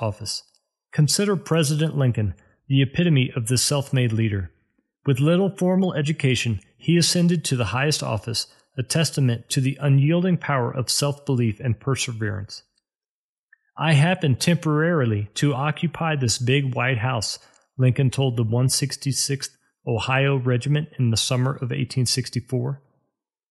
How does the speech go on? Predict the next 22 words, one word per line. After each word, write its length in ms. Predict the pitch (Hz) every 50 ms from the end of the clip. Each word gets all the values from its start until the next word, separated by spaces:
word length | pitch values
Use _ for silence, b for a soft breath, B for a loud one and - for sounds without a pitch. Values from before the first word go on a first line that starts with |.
| _ _ _
"I'm 200 | 143 147 156 165
a 20 |
living 400 | 165 156 165 175 165 190 180 175
witness 380 | 170 185 180 170 151 135 117 -
that 280 | - - 135 - - - -
any 240 | 170 170 180 190
one 240 | 190 160 170 170 160
of 160 | 147 131 117
your 160 | 113 127 147 156
children 540 | 151 - - 156 135 110 107 104 104 101 b b b b b b
may 160 | - 131 135 151
look 200 | 160 170 170 -
to 80 | 156
come 280 | 139 - - 151 160 151
here 240 | 123 131 160 156 143
as 160 | 123 101 107
my 260 | 127 123 127 135 143
father's 400 | 139 - 135 123 113 110 104 -
child 400 | - - 120 117 110 110 107 107
has." 400 | - 107 104 104 107 - - - _ _ _ _ _ _ _ _ _ _ _ _ _ _ _ _
Taken 360 | - - 156 156 156 180 160 139
from 240 | - 147 131 127